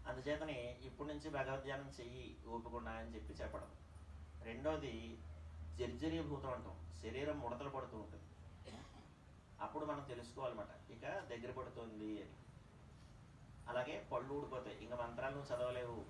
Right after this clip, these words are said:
ఉన్నన్నాళ్ళు జాగ్రత్తగా నీకు తోచిన స్తోత్రాలు, ఉపదేశ మంత్రాలు ఇవన్నీ చదివేసుకో అని చెప్పడం కోసం.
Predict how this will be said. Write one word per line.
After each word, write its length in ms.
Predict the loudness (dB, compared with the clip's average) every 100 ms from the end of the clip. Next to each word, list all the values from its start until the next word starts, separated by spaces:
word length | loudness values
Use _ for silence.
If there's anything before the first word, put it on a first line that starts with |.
| -6
ఉన్నన్నాళ్ళు 500 | -4 -2 0 0 0 -2 0
జాగ్రత్తగా 580 | 4 4 2 -2 0 0 -2
నీకు 220 | -6 -6 -4
తోచిన 300 | -4 -4 -6
స్తోత్రాలు, 600 | -2 0 2 2 2 0 -4 -6 -8
ఉపదేశ 320 | -4 0 0 2
మంత్రాలు 320 | 0 2 0
ఇవన్నీ 220 | 0 -2
చదివేసుకో 520 | -2 0 0 -2 -2 -2
అని 140 | -2
చెప్పడం 240 | -4 -4
కోసం. 220 | -8 -8